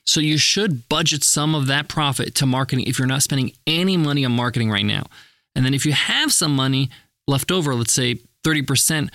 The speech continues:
of that budget, look to reward, even with one-off bonuses, to people that are doing well in your team. They don't have to have a raise. You can give them a little bonus until you can give them a raise once you start growing your business to start making more sales and more profit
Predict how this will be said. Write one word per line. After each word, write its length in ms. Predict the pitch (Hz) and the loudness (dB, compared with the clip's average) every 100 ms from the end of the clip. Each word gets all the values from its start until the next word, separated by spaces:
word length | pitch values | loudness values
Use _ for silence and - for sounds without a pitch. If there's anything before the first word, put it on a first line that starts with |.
| - | -2
of 180 | 147 131 | -2 0
that 220 | 117 117 | 0 0
budget, 400 | 190 170 135 - _ - | -2 0 -2 -4 _ -2
look 180 | 196 - | -2 0
to 100 | 226 | 0
reward, 460 | 196 160 160 165 156 | 0 2 2 2 0
even 280 | 208 269 | 0 2
with 140 | 262 165 | 2 2
one-off 520 | 151 175 220 220 - | 2 2 2 0 -2
bonuses, 560 | 151 175 175 - 127 - | -2 0 2 2 0 0
to 100 | 135 | 0
people 320 | - 156 156 | -2 -2 0
that 180 | 139 - - | -2 -4 -4
are 380 | 120 120 120 117 - _ - | -2 0 0 -4 -12 _ -2
doing 300 | 123 143 143 | 0 2 2
well 180 | 120 120 | 0 0
in 120 | 117 | 0
your 80 | 113 | 0
team. 240 | 113 120 | 0 0
They 80 | 104 | 0
don't 120 | 123 | 0
have 80 | 190 | -2
to 60 | 202 | 0
have 80 | 202 | -2
a 60 | |
raise. 300 | 214 233 175 | 0 0 0
You 60 | 160 | 0
can 100 | 202 | 0
give 80 | 208 | 2
them 80 | 208 | 2
a 40 | |
little 140 | 202 | 2
bonus 400 | 156 226 139 - - - | 2 0 0 -2 -4 -4
until 300 | 151 - 220 | -2 0 0
you 140 | 190 180 | 0 0
can 400 | - 214 254 214 | 0 0 2 2
give 240 | 139 123 | 2 0
them 140 | 123 | 0
a 60 | 117 | 0
raise 480 | 107 107 107 120 - _ _ _ | 2 2 0 0 -2 _ _ _
once 200 | - 147 | -2 0
you 80 | 180 | 2
start 360 | 160 - 143 - - | 0 0 -2 -4 -12
growing 440 | - 127 135 156 170 | -2 0 2 0 0
your 120 | 165 | 0
business 380 | 135 131 135 131 | 0 0 2 0
to 80 | 127 | 0
start 240 | - 123 | 0 2
making 540 | 127 131 135 151 143 | 2 0 0 -2 0
more 280 | - 127 127 | 0 2 2
sales 420 | 120 131 123 123 | 2 2 0 2
and 140 | 117 110 | 2 2
more 120 | 117 | 0
profit 600 | - - 214 208 139 127 | -2 -2 0 0 -2 -4